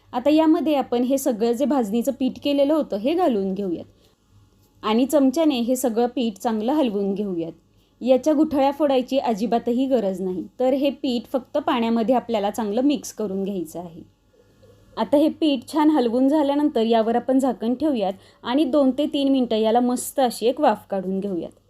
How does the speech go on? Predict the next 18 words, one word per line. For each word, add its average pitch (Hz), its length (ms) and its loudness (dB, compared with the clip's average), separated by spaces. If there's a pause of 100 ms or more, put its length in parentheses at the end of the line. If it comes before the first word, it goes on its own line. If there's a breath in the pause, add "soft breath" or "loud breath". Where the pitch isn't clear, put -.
(760)
आणि 220 260 2
आता 262 160 0
हे 262 160 4
पहा, 196 340 -2
झाकण 233 420 -2
काढल्यानंतर 240 680 2
आपल्या 202 300 0
या 220 100 2
पिठाला 214 420 -2
मस्त 233 460 -2
अशी 254 400 0
वाफ 233 320 0
आलेली 180 340 -2
आहे. 185 240 -8 (320 soft breath)
याचा 220 320 2
अर्थ 294 220 0
आपली 233 460 0
उकड 240 340 -2